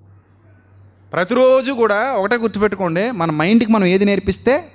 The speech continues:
అదే. ప్రతిరోజు మిమ్మల్ని మీరే తగ్గించుకుంటున్నారు అనుకోండి, కొన్నాళ్ళకే మీరు అలాగే ఉంటారు. మొన్న ఒక అమ్మాయి ఫోన్ చేసింది నాకు, పేరు చెప్పనులేండి.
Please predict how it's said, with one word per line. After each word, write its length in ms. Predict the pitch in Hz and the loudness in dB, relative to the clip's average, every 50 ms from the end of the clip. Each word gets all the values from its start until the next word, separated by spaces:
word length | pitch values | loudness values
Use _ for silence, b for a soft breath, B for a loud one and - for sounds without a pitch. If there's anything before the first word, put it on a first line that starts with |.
| - - _ _ - _ - - | -20 -20 _ _ -20 _ -8 -6
అదే. 320 | 139 143 170 151 - - - - - - - - - _ - b b b b b b b b b - | -2 0 0 -2 -2 -4 -14 -20 -20 -20 -20 -20 -20 _ -20 b b b b b b b b b -4
ప్రతిరోజు 580 | 139 170 165 208 233 240 233 226 226 208 233 | -2 -2 0 2 2 4 4 4 2 2 0
మిమ్మల్ని 320 | 226 214 208 208 202 202 196 | 0 0 0 0 0 0 2
మీరే 300 | 196 202 202 208 220 214 | 2 4 4 2 2 2
తగ్గించుకుంటున్నారు 600 | 214 196 180 170 202 - - 202 190 190 208 190 | 0 -2 -2 -2 -6 -4 -2 -2 2 2 2 2
అనుకోండి, 560 | 185 180 - 185 180 175 160 156 151 147 147 - | 0 0 0 0 0 2 0 0 0 -2 -4 -6
కొన్నాళ్ళకే 760 | - 156 160 160 147 151 170 185 180 - 160 147 143 143 151 147 - - - - - _ - - | -6 -6 -4 -2 0 0 0 -2 -2 -2 -2 -2 -2 -4 -6 -10 -14 -20 -20 -20 -20 _ -14 -14
మీరు 140 | 127 - | -12 -10
అలాగే 180 | 113 117 135 147 | -8 -4 -4 0
ఉంటారు. 340 | 147 147 135 - 117 110 95 | 0 0 0 0 -2 -4 -4
మొన్న 180 | 113 135 147 156 | -4 -4 -2 -2
ఒక 120 | 151 147 | -2 -4
అమ్మాయి 220 | 127 123 147 180 185 | -4 -6 -4 -6 -6
ఫోన్ 280 | - 151 147 151 160 | -4 -4 -4 -2 -2
చేసింది 280 | 160 156 - - 143 117 | -2 -4 -4 -4 -4 -4
నాకు, 240 | 101 90 - - - - - - b b b b b b b b - | -4 -6 -10 -16 -20 -20 -20 -20 b b b b b b b b -4
పేరు 160 | 135 151 151 | -4 -2 -2
చెప్పనులేండి. 520 | 156 151 139 147 139 127 110 95 82 - | -2 -4 -2 -2 -4 -4 -4 -6 -8 -12